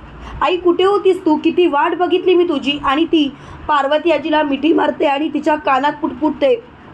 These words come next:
"एक शब्द जरी काढलास ना, तरीसुद्धा तुझी वाट लावेन, वाट. एक गोष्ट लक्षात ठेव,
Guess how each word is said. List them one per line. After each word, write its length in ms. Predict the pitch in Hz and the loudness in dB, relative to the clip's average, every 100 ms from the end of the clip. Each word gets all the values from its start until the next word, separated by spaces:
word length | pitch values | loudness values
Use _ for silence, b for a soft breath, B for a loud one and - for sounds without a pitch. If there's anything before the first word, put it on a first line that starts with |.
| - - - - - - - | -20 -20 -20 -20 -20 -10 -2
"एक 240 | 302 330 - | -2 -2 -2
शब्द 260 | 294 254 | -2 0
जरी 280 | 320 330 339 | -2 0 0
काढलास 380 | 330 294 302 339 339 | 0 -2 0 -2 0
ना, 180 | 320 - - - - B B - | -2 -2 -8 -20 -20 B B -2
तरीसुद्धा 440 | 302 339 349 330 | 2 2 2 2
तुझी 300 | 330 311 311 | 2 0 2
वाट 260 | 302 262 302 302 | 0 0 -2 -2
लावेन, 280 | 311 302 285 | 0 0 0
वाट. 260 | 277 269 - - - - - B B | 2 0 -2 -16 -20 -18 -16 B B
एक 220 | - 311 | -2 0
गोष्ट 240 | 277 330 - | 0 0 0
लक्षात 520 | 320 294 277 - 339 | -2 -2 -4 -2 -2
ठेव, 300 | 339 320 262 | 0 0 0